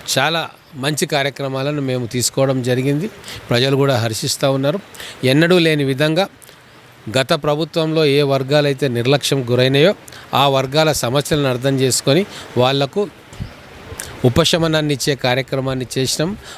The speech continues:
మొత్తానికి మా మొదటి సంవత్సరము అనుకున్న రీతిలో, ఓ, సాగుతూ ఉంది. ప్రజలు కూడా సంతోషంగా ఉన్నారు. నూటికి ఎనభై శాతం మంది మా పాలన పట్ల సంతృప్తి వ్యక్తం చేస్తూ ఉన్నారు.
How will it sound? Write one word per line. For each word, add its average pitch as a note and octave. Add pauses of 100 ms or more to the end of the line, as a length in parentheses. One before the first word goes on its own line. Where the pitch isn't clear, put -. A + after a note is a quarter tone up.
(100)
మొత్తానికి D#3+
మా D#3
మొదటి C#3+
సంవత్సరము C#3+
అనుకున్న C#3+
రీతిలో, C3+ (800)
ఓ, B2
సాగుతూ C3+
ఉంది. C3+ (340)
ప్రజలు D3+
కూడా D3 (440)
సంతోషంగా C#3+
ఉన్నారు. C3 (340)
నూటికి E3+
ఎనభై D3
శాతం C3+
మంది B2+ (280)
మా C3
పాలన C3
పట్ల C3+ (1300)
సంతృప్తి C3+
వ్యక్తం A#2+
చేస్తూ A#2+
ఉన్నారు. C3